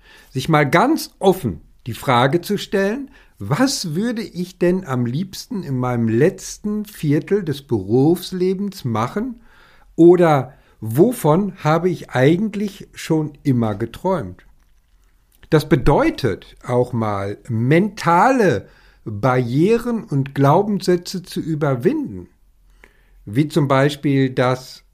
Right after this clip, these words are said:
äh, "Das geht sowieso nicht", äh, Mindset zu überwinden, auch wenn sich vielleicht berechtigterweise Existenzängste breit machen.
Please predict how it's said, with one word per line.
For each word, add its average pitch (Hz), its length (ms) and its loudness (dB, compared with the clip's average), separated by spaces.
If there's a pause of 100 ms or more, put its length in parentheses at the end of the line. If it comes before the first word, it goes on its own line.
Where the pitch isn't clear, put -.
(120)
äh, 113 200 -10
"Das 113 280 -6
geht 139 240 2
sowieso 117 720 2
nicht", 131 640 -4 (580)
äh, 127 360 -2 (160)
Mindset 175 840 0
zu - 240 -12
überwinden, 143 1000 -2 (1080)
auch 135 560 0 (140)
wenn 120 440 4
sich 202 440 -4 (240)
vielleicht 104 640 -2
berechtigterweise 147 1500 0 (720)
Existenzängste 135 1800 -2 (360)
breit 202 480 -2
machen. 85 380 -8